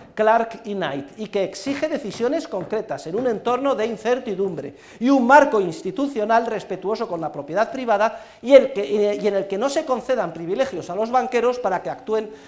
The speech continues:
con reserva fraccionaria, con la finalidad de que no se distorsionen las señales esenciales que llevan a los empresarios a tomar sus decisiones, como son el tipo de interés, las facilidades crediticias, las condiciones de los préstamos,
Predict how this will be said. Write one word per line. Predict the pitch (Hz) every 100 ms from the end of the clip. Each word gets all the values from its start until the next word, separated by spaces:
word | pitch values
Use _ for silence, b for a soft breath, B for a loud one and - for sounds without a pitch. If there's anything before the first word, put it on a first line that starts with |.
| B
con | 202 190
reserva | 170 190 185
fraccionaria, | 190 196 185 196 202 147 127 - B B B
con | - 151
la |
finalidad | 143 139 147 151 190
de | 208
que | 175
no | 175
se | 208 220
distorsionen | 226 - 214 - 240 226
las | 185
señales | 185 170 180 185
esenciales | 208 226 220 240 240 262 269 B B B -
que | 170
llevan | 180 190
a |
los | 196 190
empresarios | 202 160 160 - 302 294 175 196 B B B
a | -
tomar | 185 202
sus | - 180
decisiones, | 165 160 - 165 143 120
como | 151 147
son | 190 208 196 B -
el | 156
tipo | 156 196 170
de |
interés, | 165 156 180 214 214 214
las | - 147
facilidades | 143 - 151 160 170 165
crediticias, | 165 160 151 196 - 196 180
las | 160
condiciones | 170 143 196 190 175
de |
los | 175 -
préstamos, | 170 160 - 165 165 165